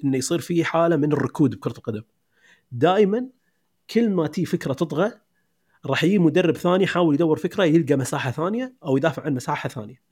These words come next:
يعني يدافع عن مساحة ويطلع مساحة جديدة. وهذه هي معضلة كرة القدم اللي، اللي قاعد تخلي مثلا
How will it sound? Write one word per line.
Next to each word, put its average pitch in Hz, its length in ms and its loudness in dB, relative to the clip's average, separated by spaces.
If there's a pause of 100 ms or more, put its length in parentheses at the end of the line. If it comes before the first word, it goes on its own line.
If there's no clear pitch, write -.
(160)
يعني 127 300 0
يدافع 143 340 0
عن 147 100 -2
مساحة 190 400 -6 (160)
ويطلع 165 280 0
مساحة 131 300 -2
جديدة. 113 260 -10 (300)
وهذه 160 500 0
هي 196 500 2 (140)
معضلة 143 360 0
كرة - 240 0
القدم 180 420 -2
اللي، 131 200 -2 (180)
اللي 131 120 0
قاعد 127 160 -4
تخلي 143 340 0
مثلا 117 280 -4